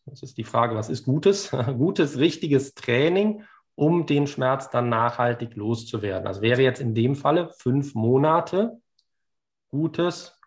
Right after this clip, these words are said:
kontinuierlich richtiges, in Anführungszeichen, also wirklich das, was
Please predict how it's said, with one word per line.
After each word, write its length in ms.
kontinuierlich 880
richtiges, 880
in 140
Anführungszeichen, 680
also 140
wirklich 240
das, 260
was 260